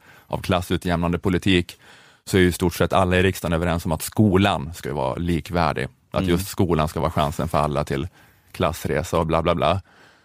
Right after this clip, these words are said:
Speaker 1: men det kom då en ny rapport, eh, här om veckan från Skolverket där man undersökt skolans förmåga att, eh, kompensera för elevernas bakgrund. Eh, och den visar då att, eh, elevernas familjebakgrund spelar allt större roll för hur bra de lyckas i grundskolan.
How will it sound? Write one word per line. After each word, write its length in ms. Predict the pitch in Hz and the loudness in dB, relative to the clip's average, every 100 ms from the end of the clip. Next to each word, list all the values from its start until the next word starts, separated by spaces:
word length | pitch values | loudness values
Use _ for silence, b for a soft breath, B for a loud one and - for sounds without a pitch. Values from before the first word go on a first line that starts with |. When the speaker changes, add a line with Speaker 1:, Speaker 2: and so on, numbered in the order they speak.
| b b b b - | b b b b -2
Speaker 1:
men 180 | 98 | 0
det 120 | 110 120 | 2 2
kom 140 | 117 | 4
då 80 | 110 | 4
en 80 | 107 | 6
ny 160 | 110 | 4
rapport, 440 | 104 107 101 - 95 | 4 2 -2 0 0
eh, 100 | 78 | 2
här 140 | 95 | 2
om 60 | 95 | 2
veckan 240 | 92 101 | 0 -2
från 120 | 95 | -2
Skolverket 640 | - 117 107 104 104 95 87 | 0 2 4 4 2 0 -2
där 60 | |
man 120 | 90 | 0
undersökt 520 | 95 107 101 - 110 98 | 2 4 2 2 0 0
skolans 340 | 101 82 85 | -2 0 0
förmåga 420 | 95 85 82 78 | 0 0 0 0
att, 240 | 78 - 87 | 0 0 -2
eh, 80 | |
kompensera 640 | 85 98 87 98 123 110 98 | 0 0 0 0 2 4 2
för 120 | 95 | 0
elevernas 300 | 85 85 85 | 0 0 0
bakgrund. 580 | 92 85 80 87 87 90 b b b b b b - | 2 2 2 2 2 0 b b b b b b 0
Eh, 160 | 95 | 4
och 140 | 95 95 | 4 4
den 120 | 92 | 2
visar 260 | 87 80 | 0 0
då 80 | 85 | 2
att, 280 | 82 - - | 2 0 0
eh, 80 | 90 | 2
elevernas 560 | - 90 87 87 87 | 4 2 2 2 0
familjebakgrund 800 | - 98 98 92 90 87 95 87 | 2 2 4 4 2 0 -2 -4
spelar 240 | - 92 82 | -4 -2 0
allt 200 | 87 - | 0 -2
större 540 | - - 113 107 101 | -4 4 6 6 6
roll 320 | 90 85 87 | 4 4 0
för 140 | 87 87 | -2 0
hur 80 | 87 | 2
bra 220 | 82 80 | 2 4
de 120 | 92 | 4
lyckas 300 | 104 - 104 | 2 2 0
i 40 | |
grundskolan. 600 | 98 85 80 76 67 69 | 0 0 -2 -2 -2 -2